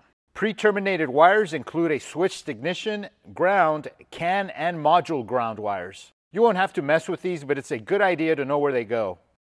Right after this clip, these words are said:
These are the available connections. White pinouts are all signal input wires, while the black pinouts are signal output wires.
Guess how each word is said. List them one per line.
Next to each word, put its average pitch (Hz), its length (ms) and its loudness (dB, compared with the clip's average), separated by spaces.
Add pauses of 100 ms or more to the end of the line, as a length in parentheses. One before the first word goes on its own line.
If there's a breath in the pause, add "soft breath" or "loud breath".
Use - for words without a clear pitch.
(160)
These 196 200 -4
are 202 100 6
the 165 120 0
available 165 520 2
connections. 151 800 -6 (280)
White 196 340 4
pinouts 175 420 0
are 139 160 2
all 175 260 6
signal 170 460 -2
input 165 340 -2
wires, 185 500 6
while 147 280 2
the 123 100 -2
black 170 380 0
pinouts 143 380 -4
are 127 100 -2
signal 139 440 -2
output 143 320 2
wires. 107 580 -2